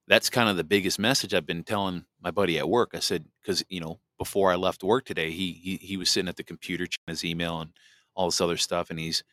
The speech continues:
asking me, he goes, "So do you have any parting words today before you go home?" I said, "Yeah." I said, "Keep kicking the devil out of your life. Keep kicking Satan out of your home. Evict him out of your marriage. Evict him out of your home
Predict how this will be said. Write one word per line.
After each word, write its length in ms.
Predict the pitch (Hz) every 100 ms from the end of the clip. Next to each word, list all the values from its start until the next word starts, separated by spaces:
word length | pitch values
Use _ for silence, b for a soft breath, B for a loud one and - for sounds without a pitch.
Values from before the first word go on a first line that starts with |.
| _ _ _ -
asking 280 | 95 90 90
me, 40 |
he 40 | 87
goes, 160 | 85
"So 140 | - 90
do 80 | 92
you 60 |
have 120 | 98
any 140 | 95 85
parting 360 | - 107 104
words 300 | 95 101 110
today 300 | - 110 110
before 280 | 110 - 104
you 120 | 101
go 120 | 98 101
home?" 240 | 104 113
I 40 |
said, 180 | 85 - 87
"Yeah." 260 | 120 131 -
I 60 | -
said, 240 | - 98
"Keep 380 | - 123 147 - - _ _
kicking 460 | - 131 127 127 117
the 60 | 98
devil 480 | 95 101 101 101 104 -
out 120 | 92
of 80 | 87
your 140 | 87
life. 320 | 85 76 -
Keep 320 | - - 147 -
kicking 360 | 120 107 104
Satan 420 | - - 107 90 -
out 160 | 87 92
of 80 |
your 160 | 87 80
home. 260 | 92 82 - -
Evict 460 | 90 85 120 -
him 140 | 131 127
out 200 | 92 101
of 120 | 98
your 120 | 95
marriage. 440 | 92 90 78 71 -
Evict 340 | 85 - 101 113
him 100 | 104
out 120 | 98
of 100 | 95
your 140 | 90
home 260 | 101 95